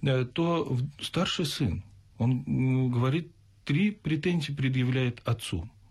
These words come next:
Богу, отцу, э, м, по отношению к своему родному сыну. Он был рад, что, наконец, этот, э, человек ушёл. И как очень часто бывает, что вот мы здесь, на земле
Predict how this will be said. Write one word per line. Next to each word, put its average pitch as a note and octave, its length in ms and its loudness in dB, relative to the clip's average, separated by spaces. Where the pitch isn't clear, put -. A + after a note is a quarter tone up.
Богу, C3 540 -2
отцу, A2+ 520 -2
э, A#2+ 260 0
м, B2 140 2
по C3 100 0
отношению C#3 400 0
к - 40 -8
своему D3 340 0
родному D3 340 0
сыну. F#2 360 -2
Он C3 180 4
был D3 200 2
рад, D#3 320 -2
что, - 240 -4
наконец, A2 720 0
этот, G#2+ 380 -4
э, A2+ 180 4
человек A2 520 0
ушёл. D3+ 460 0
И C3+ 180 2
как G3 360 -4
очень F3 260 0
часто D3 340 -2
бывает, A2+ 400 0
что - 300 -2
вот C#3 320 0
мы C3+ 140 4
здесь, B2+ 520 -2
на G#2+ 80 2
земле A2+ 480 2